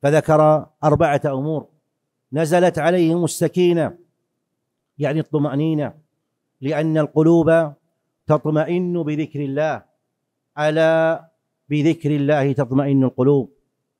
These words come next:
وغشيتهم الرحمة، يعني غطتهم الرحمة، لأن هذه المجالس مجالس رحمة، مجالس تحفها الملائكة.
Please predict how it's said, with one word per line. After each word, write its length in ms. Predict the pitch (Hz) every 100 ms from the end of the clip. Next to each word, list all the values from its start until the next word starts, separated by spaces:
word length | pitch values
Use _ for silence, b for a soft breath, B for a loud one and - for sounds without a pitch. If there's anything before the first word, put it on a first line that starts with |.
| _ _ _ -
وغشيتهم 1120 | 143 151 165 151 160 190 185 165 190 190 175 _ _ _ -
الرحمة، 640 | 147 143 160 - 156 139 - _ _ _ _ _ _ _ _ _ _ _ _
يعني 320 | 131 135 143 143
غطتهم 760 | 151 - 208 - 139 135 113 _ _ _
الرحمة، 560 | 127 127 147 151 147 107 -
لأن 260 | 135 139 139
هذه 280 | 143 165
المجالس 720 | 165 160 160 170 170 165 - - _ _ _ 131
مجالس 600 | 135 156 156 147 - 156 147 143 _ _ _ 120
رحمة، 460 | 143 156 147 139 _ _ _ _ _ -
مجالس 400 | 127 156 156 131
تحفها 640 | 139 156 170 - 170 139
الملائكة. 680 | 151 143 147 156 - 147